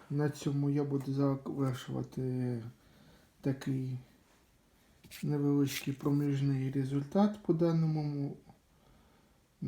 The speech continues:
по даній збірці. Що ж, усім до побачення. Котик заважає трошки.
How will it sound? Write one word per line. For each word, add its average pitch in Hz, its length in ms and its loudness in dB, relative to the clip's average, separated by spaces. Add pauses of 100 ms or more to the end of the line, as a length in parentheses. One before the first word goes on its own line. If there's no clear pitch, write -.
(140)
по 147 80 0
даній 143 380 2
збірці. 139 680 -2 (1400)
Що 123 240 -4
ж, - 140 -14 (1080)
усім 147 480 -2 (100)
до 143 140 -4
побачення. 175 840 2 (160)
Котик 139 500 0
заважає 151 600 4
трошки. 170 720 4